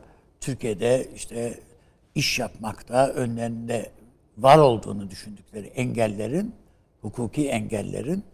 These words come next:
e, kaldırılmasını istediler yabancılar. Bunu şöyle bir örnekle söyleyeyim. Yani mesela, e,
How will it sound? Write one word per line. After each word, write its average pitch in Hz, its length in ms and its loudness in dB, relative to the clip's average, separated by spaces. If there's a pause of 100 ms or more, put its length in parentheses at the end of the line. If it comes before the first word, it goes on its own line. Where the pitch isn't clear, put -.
(640)
e, 110 360 -4 (1200)
kaldırılmasını 156 720 4
istediler 92 500 -8 (220)
yabancılar. 92 520 -12 (1000)
Bunu 196 140 0
şöyle 220 420 6
bir 131 180 -2
örnekle 127 480 0
söyleyeyim. 117 420 -10
Yani 139 240 2
mesela, 131 540 0 (680)
e, 131 260 0